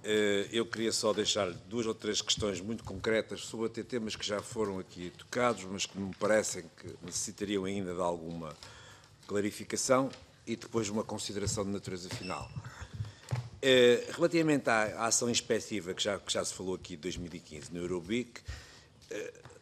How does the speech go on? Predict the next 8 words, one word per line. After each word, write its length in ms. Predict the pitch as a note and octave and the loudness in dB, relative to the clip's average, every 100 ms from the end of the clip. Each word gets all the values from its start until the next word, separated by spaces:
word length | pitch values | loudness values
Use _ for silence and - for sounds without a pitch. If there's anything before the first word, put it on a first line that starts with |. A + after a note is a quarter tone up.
| - A2+ | -14 2
dentro 380 | A2 C3+ A2 G#2+ | 8 8 8 4
das, 580 | A#2+ G2+ - - - - | 6 8 6 6 0 -12
das 260 | F2+ G#2+ F#2+ | -2 0 2
notas 420 | A2+ G#2 - E2 | 4 2 0 -10
do 160 | D#2 F#2+ | -8 -8
que 320 | - G2 F2 | -2 -2 -2
foi 180 | - G2+ | -4 -4
feito, 560 | - A#2 A#2+ A#2+ - | -2 4 4 4 -6